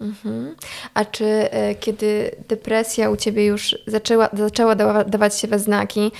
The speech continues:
to ty czułaś, że w treningach idzie ci gorzej,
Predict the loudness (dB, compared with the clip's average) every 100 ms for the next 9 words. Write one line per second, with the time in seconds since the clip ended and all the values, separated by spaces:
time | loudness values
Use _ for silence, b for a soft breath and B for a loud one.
0 | B -4 0 0 4 4 6 4 2 0
1 | -2 0 2 2 2 0 0 0 0 0
2 | 0 -2 -4 -4 -2 2 4 4 2